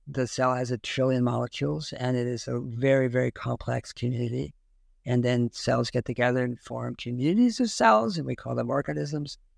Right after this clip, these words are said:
And so for me, that to see human beings organized in this beautiful way was so, it just indelible. It made such an indelible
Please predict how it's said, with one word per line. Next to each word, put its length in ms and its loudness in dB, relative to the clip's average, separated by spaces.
And 200 2
so 240 2
for 220 -2
me, 320 4
that 380 0
to 140 -6
see 460 0
human 440 0
beings 540 2
organized 600 0
in 60 0
this 160 -2
beautiful 720 -2
way 340 -6
was 260 0
so, 720 2
it 100 -4
just 240 -4
indelible. 680 4
It 60 0
made 180 0
such 200 -2
an 60 0
indelible 640 0